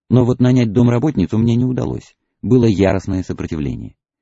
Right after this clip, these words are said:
Не удалось оторвать ее от заботы о детях. Пришлось мне принять активное участие и в домашней работе, и в воспитании детей. Но все равно времени и сил на интим у нее не хватало.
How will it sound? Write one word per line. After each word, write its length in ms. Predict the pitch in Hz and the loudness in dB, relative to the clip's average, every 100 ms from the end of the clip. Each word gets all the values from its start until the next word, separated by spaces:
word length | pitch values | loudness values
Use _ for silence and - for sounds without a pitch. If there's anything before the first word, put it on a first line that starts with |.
| - | 0
Не 140 | 123 135 | 4 4
удалось 360 | 117 120 151 | 4 0 0
оторвать 440 | 110 90 87 131 127 | -2 -2 -2 -2 -2
ее 240 | 131 127 | 0 0
от 80 | 69 | -2
заботы 360 | 67 64 67 | -6 -6 -6
о 80 | 104 | -6
детях. 440 | 101 67 82 76 _ _ _ _ _ | -4 -6 -8 -14 _ _ _ _ _
Пришлось 360 | 90 104 120 117 | -4 -2 -2 0
мне 260 | 95 104 | 2 2
принять 340 | 110 95 95 92 | 0 0 0 -2
активное 400 | - 95 85 78 | -4 -2 -2 -2
участие 500 | 73 92 - 87 78 | -2 -4 -2 -2 -2
и 160 | - | -4
в 60 | 78 | -4
домашней 420 | 73 71 - 67 | -2 -4 -4 -6
работе, 440 | 69 85 135 139 - _ - | -4 0 0 -2 -6 _ -2
и 100 | 113 | -2
в 60 | |
воспитании 500 | 107 - - 82 87 | -2 -4 -4 0 0
детей. 360 | 90 104 95 - _ _ _ - | -2 -4 -6 -8 _ _ _ 0
Но 140 | 123 | 2
все 240 | 127 - 139 | 2 0 2
равно 600 | 139 110 107 120 98 - _ | 2 4 4 2 -2 -8 _
времени 600 | 82 104 123 139 127 120 | -2 2 4 4 4 4
и 40 | 104 | 2
сил 300 | - 127 123 | 0 2 4
на 200 | 101 95 | 4 2
интим 420 | 95 - 123 147 | 0 -2 -2 0
у 60 | 123 | 0
нее 280 | 92 80 | 0 0
не 160 | 95 80 | -2 -4
хватало. 520 | - 62 - - - | -6 -12 -10 -12 -14